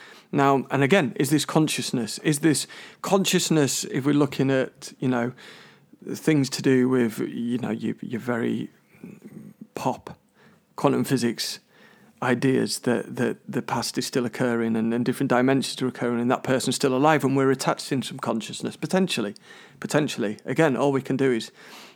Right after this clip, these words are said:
hypothesize on that, um, to do with the fact that there are people or ancestors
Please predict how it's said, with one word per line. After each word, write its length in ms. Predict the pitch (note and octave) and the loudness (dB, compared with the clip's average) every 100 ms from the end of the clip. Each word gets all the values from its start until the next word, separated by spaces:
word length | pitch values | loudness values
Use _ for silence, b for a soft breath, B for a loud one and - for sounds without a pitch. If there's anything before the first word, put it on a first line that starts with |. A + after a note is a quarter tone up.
| B | B
hypothesize 680 | C3 B2+ D#3 C#3+ - B2 A#2 | 0 2 2 2 2 0 0
on 100 | G#2+ | -4
that, 220 | G#2+ - - B B B B - | -6 -8 -16 B B B B -6
um, 360 | B2 A#2 B2 - | -2 0 0 -2
to 120 | - | 0
do 280 | C#3 C#3 C3 | 4 4 4
with 420 | A#2+ C3 A#2+ - | 2 2 0 -2
the 100 | - | -4
fact 360 | A#2+ C3+ A2+ - | 0 0 0 0
that 200 | B2+ - | -4 0
there 160 | B2+ B2+ | 2 4
are 220 | B2+ A#2+ | 4 2
people 460 | - C#3 C3+ B2 | 0 -2 0 0
or 180 | A#2+ A#2 | 0 2
ancestors 640 | C3+ C3 C3+ - - A2+ | 2 2 0 -2 -4 -6